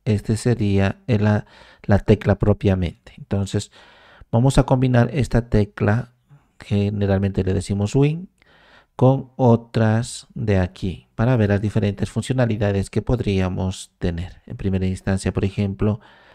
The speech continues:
algo que es muy útil es cuando estaríamos acá utilizando varias aplicaciones, ahí lo puedo poner, y el que más utilizo es Windows D.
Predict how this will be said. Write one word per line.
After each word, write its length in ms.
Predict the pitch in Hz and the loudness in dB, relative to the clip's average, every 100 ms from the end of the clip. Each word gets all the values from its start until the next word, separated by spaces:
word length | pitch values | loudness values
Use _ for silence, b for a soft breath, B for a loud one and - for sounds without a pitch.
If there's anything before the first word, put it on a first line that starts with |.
| B B B _ | B B B _
algo 320 | 98 104 101 | 0 2 2
que 160 | - 98 | 0 -4
es 120 | - | -2
muy 600 | 104 110 117 123 117 113 | -4 -2 -2 0 0 0
útil 420 | 107 - 113 101 - | -2 -2 -4 -6 -6
es 200 | 113 - | -8 -6
cuando 300 | - 95 98 | -4 -2 -4
estaríamos 520 | - 101 113 117 - | -4 -2 -2 -2 -6
acá 200 | 101 101 | -4 -4
utilizando 640 | 98 98 95 - 95 95 | -4 -4 -6 -6 -4 -4
varias 640 | 98 92 98 92 92 - - B B B B B | -4 -4 -4 -6 -8 -14 -20 B B B B B
aplicaciones, 1200 | - 190 101 196 123 127 117 104 95 101 113 - _ _ _ | -6 -4 -4 -2 -2 0 0 0 0 -4 -8 -16 _ _ _
ahí 180 | 110 98 | -8 -6
lo 140 | 101 101 | -6 -8
puedo 320 | 101 101 - | -8 -8 -6
poner, 340 | 104 113 120 b b b b b _ _ _ _ _ _ _ _ _ - | -4 -4 -6 b b b b b _ _ _ _ _ _ _ _ _ -4
y 320 | - 117 120 - | 2 2 0 -4
el 260 | 127 117 | -2 -2
que 160 | - 110 | 0 -2
más 460 | 107 107 101 101 | 0 0 0 -2
utilizo 640 | - - 117 101 - 104 - | -6 -6 -4 -4 -2 -2 -2
es 440 | - 104 101 98 - | -2 0 0 -2 -4
Windows 800 | 110 104 104 104 101 101 98 - | 0 0 0 0 2 0 -2 -6
D. 520 | 110 104 101 104 143 | -4 0 0 0 -4